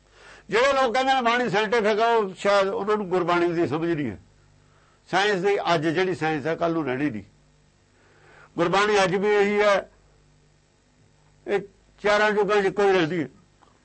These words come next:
ਮਾਇਆ 'ਚ ਤਿੰਨ ਯੁੱਗ ਨੇ, ਚਲੋ ਚੌਥੇ 'ਚ ਤਾਂ ਆਪਾਂ ਗੱਲ ਕਾਹਨੂੰ ਕਰੀਏ, ਮਾਇਆ ਤੇ ਪਰੇ ਆ ਉਹ।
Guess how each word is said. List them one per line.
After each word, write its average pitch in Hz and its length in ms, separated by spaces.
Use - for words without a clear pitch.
ਮਾਇਆ 208 320
'ਚ 190 140
ਤਿੰਨ 214 160
ਯੁੱਗ 208 240
ਨੇ, 208 140
ਚਲੋ 208 380
ਚੌਥੇ 208 300
'ਚ 190 40
ਤਾਂ 208 80
ਆਪਾਂ 202 160
ਗੱਲ 180 200
ਕਾਹਨੂੰ 214 260
ਕਰੀਏ, 208 240
ਮਾਇਆ 185 260
ਤੇ 190 80
ਪਰੇ 170 340
ਆ 160 60
ਉਹ। 147 160